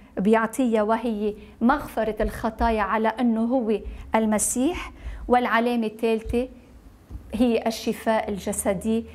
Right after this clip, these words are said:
يلي بيقول، بيطلع بالمقعد وبيقول له: "قم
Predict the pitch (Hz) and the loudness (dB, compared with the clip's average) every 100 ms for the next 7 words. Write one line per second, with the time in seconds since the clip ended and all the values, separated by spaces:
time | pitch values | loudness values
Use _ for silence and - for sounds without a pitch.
0 | - 208 196 202 208 - 220 208 214 - | -8 -4 0 0 0 0 2 2 -2 -14
1 | - 190 - 262 277 254 240 233 233 240 | -6 -4 2 2 4 4 2 0 -2 -4
2 | 226 233 - - 214 226 208 202 - 277 | -4 -4 -10 -4 -2 0 0 -2 0 2
3 | 277 | 4